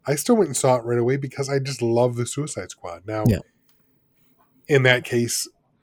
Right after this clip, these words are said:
Speaker 1: I agreed with the view-, reviewers. It was a terrible movie, and I don't think it was the director's fault. I think it was ruined in editing.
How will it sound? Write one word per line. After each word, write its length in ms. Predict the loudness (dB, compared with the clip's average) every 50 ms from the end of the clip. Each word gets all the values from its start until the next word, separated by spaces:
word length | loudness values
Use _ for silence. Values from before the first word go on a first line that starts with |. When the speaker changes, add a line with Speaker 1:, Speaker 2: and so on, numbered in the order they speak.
| _ _ -2
Speaker 1:
I 140 | 0 2
agreed 420 | 2 0 -2 -2 -2 0 0 0 0
with 140 | -2 -2 -4
the 60 | -6
view-, 220 | -6 -6 -10 -10 -8
reviewers. 560 | -6 -8 -6 -6 -8 -8 -4 -4 -4 -4 -4
It 80 | -8 -8
was 120 | -6 -6 -6
a 60 | -6
terrible 420 | -8 -4 -2 -2 -2 0 -2 -4
movie, 280 | -2 -2 -4 -2 -2 -4
and 100 | -4 -4
I 40 | -4
don't 200 | -6 -6 -6 -6
think 200 | -10 -12 -10 -10
it 80 | -12 -10
was 160 | -10 -10 -10
the 60 | -10
director's 360 | -10 -8 -10 -8 -8 -10 -12 -10
fault. 300 | -10 -12 -12 -12 -12 -12
I 80 | -14 -14
think 280 | -14 -14 -18 -16 -16
it 80 | -16 -14
was 260 | -14 -12 -12 -14 -16 _ _ _ _ _ _ _ _ _ _ _ -6
ruined 360 | 0 4 4 6 6 4 2
in 120 | 0 -4 -4
editing. 460 | -4 -4 -4 -4 -6 -10 -20 -20